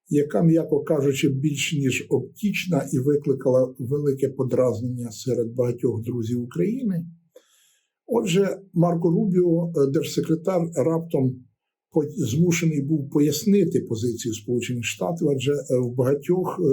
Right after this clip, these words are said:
варіант резолюції з боку Америки просто викликав велике роздратування.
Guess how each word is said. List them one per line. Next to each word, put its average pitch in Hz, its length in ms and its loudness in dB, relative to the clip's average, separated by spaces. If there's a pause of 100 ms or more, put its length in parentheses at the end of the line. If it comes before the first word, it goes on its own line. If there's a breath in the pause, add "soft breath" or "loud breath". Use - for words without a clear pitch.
(460)
варіант 147 480 0
резолюції 139 640 -2
з 113 80 -8
боку 135 440 -2 (440 soft breath)
Америки 165 840 2
просто 175 360 0
викликав 156 560 2
велике 139 480 2 (260)
роздратування. 135 960 0